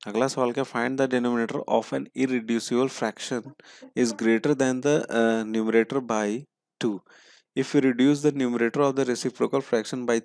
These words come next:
three and subtract the given fraction from the resulting one, we get one by fifteen। Find the given fraction।" ठीक है, यहाँ पर क्या बोला जा रहा है कि "Denominator of an irreducible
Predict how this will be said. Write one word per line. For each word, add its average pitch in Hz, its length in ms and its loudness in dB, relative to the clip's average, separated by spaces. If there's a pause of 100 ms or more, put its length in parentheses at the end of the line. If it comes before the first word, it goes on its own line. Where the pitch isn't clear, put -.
three 127 320 -2 (400)
and 117 160 0
subtract 131 580 2
the 143 80 4 (100)
given 123 280 0
fraction 127 400 2
from 127 280 -2
the 127 140 0
resulting 113 560 2 (480)
one, 120 320 -2 (520)
we 120 200 0
get 135 260 2
one 131 200 -4
by 131 120 2 (140)
fifteen। 117 500 -6 (520)
Find 131 400 0
the 139 80 2 (100)
given 113 240 -2
fraction।" 101 560 -10 (460)
ठीक 127 160 -4
है, 113 120 -2 (640)
यहाँ 120 160 -2
पर 135 140 -2
क्या 135 240 2
बोला 139 180 2
जा 127 80 8
रहा 127 120 4
है 131 140 -6
कि - 0 -
"Denominator 123 800 2
of 127 340 4
an 143 200 -8
irreducible 123 760 0